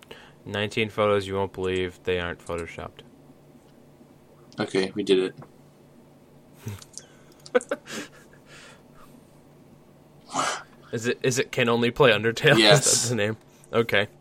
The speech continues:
Speaker 2: Welcome, everyone, to the Bear versus Mancast, episode forty-five, titled
Speaker 1: Whoa, dog.
Speaker 2: Can Only Play Undertale.
Speaker 1: Whoa, dog.
Speaker 2: Today is January seventh, and it is two thousand sixteen, which is,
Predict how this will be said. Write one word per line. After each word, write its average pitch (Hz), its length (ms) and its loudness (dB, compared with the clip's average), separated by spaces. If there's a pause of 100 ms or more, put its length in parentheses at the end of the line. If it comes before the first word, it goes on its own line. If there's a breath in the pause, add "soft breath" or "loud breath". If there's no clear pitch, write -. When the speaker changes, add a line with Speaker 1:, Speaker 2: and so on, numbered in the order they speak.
Speaker 2:
Welcome, 120 640 6
everyone, 101 800 2 (640)
to 120 100 -2
the 107 120 4
Bear 110 240 4
versus 104 300 0
Mancast, 104 580 4
episode 101 400 -4
forty-five, 95 760 4 (480)
titled 101 480 2
Speaker 1:
Whoa, 151 200 6
dog. 117 400 6
Speaker 2:
Can 123 280 4
Only 110 320 0
Play 107 260 2
Undertale. 95 800 -2 (640)
Speaker 1:
Whoa, 175 220 8
dog. 131 260 10
Speaker 2:
Today 120 220 8
is 107 160 2
January 107 440 4
seventh, 101 540 2
and 107 100 -2
it 104 160 6
is 98 240 2
two 147 160 0
thousand 202 320 4
sixteen, 139 680 0
which 87 180 -8
is, - 340 -4